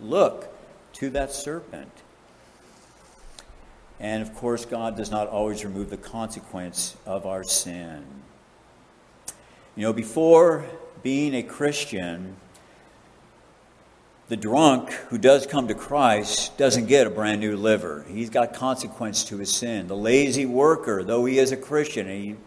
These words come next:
let's say he does remain lazy, he suffers hunger.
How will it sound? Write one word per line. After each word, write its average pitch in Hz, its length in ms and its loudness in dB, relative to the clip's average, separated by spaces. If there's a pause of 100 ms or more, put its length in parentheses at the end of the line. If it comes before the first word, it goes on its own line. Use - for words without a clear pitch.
(100)
let's 117 140 -14
say 123 180 -6
he 120 100 -8
does 120 280 2
remain 117 420 0
lazy, 110 600 0 (500)
he 113 80 -8
suffers 117 420 2
hunger. 117 560 0